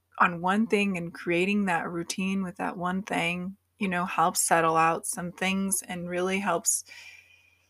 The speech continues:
give you a break, you know, gives you something else to focus on,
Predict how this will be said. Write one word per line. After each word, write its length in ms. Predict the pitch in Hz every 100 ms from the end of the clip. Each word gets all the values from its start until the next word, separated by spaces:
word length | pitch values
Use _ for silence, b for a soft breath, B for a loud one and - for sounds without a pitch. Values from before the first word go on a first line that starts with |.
| B _ -
give 120 | 196
you 140 | 208
a 80 | 196
break, 480 | 175 170 247 - - _ _ _ _ _
you 260 | 294 233
know, 200 | 220 202
gives 280 | 214 226 214
you 80 | 226
something 380 | 220 226 214 208
else 260 | 185 208
to 60 | -
focus 460 | 214 208 208 247 262
on, 400 | 262 277 294